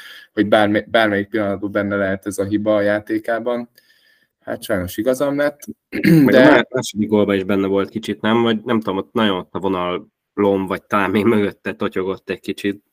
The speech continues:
Speaker 1: Hát
Speaker 2: Tudod,
Speaker 1: ott
Speaker 2: izé-
Speaker 1: inkább a gusz-, gusztó volt benne, ott nagyon lemaradtam úgy a trosszáról, úgyhogy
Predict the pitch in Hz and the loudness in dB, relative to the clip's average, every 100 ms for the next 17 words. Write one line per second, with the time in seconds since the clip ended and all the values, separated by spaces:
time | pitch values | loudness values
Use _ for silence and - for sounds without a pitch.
0 | _ - - 156 - - - 285 220 123 | _ -6 0 0 0 -2 -4 -2 2 2
1 | 127 131 - 123 - 127 131 131 - 113 | 0 -6 -10 -16 -16 -8 -6 -6 -4 -2
2 | 110 107 110 107 107 107 107 113 110 107 | -2 -4 -4 -4 -2 -4 -4 -4 -2 -2
3 | 104 104 101 - 110 104 104 104 104 101 | -2 -2 -4 -6 -8 -6 -8 -6 -4 -4
4 | - - 104 - 110 104 107 104 104 101 | -6 -8 -10 -4 -2 0 0 -2 -4 -4
5 | 110 107 104 | -2 -2 -4